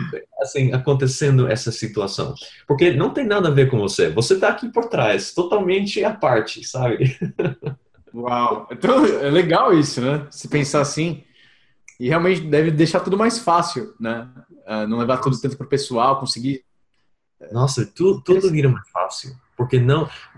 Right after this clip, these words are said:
Speaker 1: você não entra, você não, ahm,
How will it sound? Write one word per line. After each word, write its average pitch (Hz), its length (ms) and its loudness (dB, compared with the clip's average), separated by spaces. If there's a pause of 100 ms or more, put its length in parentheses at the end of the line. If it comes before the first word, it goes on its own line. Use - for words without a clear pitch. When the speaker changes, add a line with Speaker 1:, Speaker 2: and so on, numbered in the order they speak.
(160)
Speaker 1:
você 135 240 2
não 143 280 4
entra, 143 400 2
você 131 260 -2
não, 175 460 0
ahm, 92 460 -2